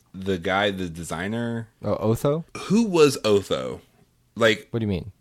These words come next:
Speaker 1: like, in relationship to the whole family, was he just, like, a designer that they trust? Or a friend that, a family friend? 'Cause I watched the movie and then I went back and watched just those scenes. I'm like, "Who is he?" Because they say,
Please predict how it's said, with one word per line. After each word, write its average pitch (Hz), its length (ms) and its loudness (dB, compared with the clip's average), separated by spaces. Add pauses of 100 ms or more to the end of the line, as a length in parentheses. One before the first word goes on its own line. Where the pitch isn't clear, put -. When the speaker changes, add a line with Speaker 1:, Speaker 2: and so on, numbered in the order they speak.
Speaker 1:
like, 123 240 4
in 160 140 0
relationship 160 760 0
to 120 220 -2
the 101 180 -6
whole 117 180 -2
family, 95 320 0
was 98 140 -4
he 170 160 -2
just, 151 260 -2
like, 117 280 4 (420)
a 110 100 4
designer 110 680 0
that 98 220 -2
they 92 120 -4
trust? 110 520 -2 (580)
Or 92 260 0
a 85 80 -2
friend 107 460 0
that, 107 180 0
a 98 80 -4
family 107 400 -2
friend? 104 400 0 (220)
'Cause 110 260 0 (140)
I 117 80 6
watched 175 320 2
the 165 60 -4
movie 131 320 0
and 120 120 0
then 175 80 2
I 202 80 6
went 131 240 -2
back 135 240 4
and 120 160 0
watched 123 340 -2
just 131 220 0
those 117 180 0
scenes. 131 340 -2
I'm 123 100 -4
like, 117 240 -6 (1500)
"Who 202 140 0
is 247 220 -2
he?" 101 240 -2
Because 131 300 -2
they 151 60 0
say, 139 340 6